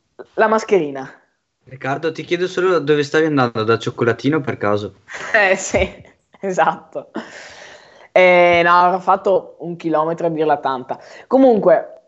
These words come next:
Speaker 1: avevo, ho visto sta persona che passava con la mascherina da solo in macchina.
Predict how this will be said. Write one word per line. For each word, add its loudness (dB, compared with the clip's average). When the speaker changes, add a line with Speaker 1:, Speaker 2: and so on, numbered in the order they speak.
Speaker 1:
avevo, 2
ho 4
visto -4
sta -6
persona -2
che -6
passava -4
con 0
la -2
mascherina -2
da 0
solo -2
in -6
macchina. -12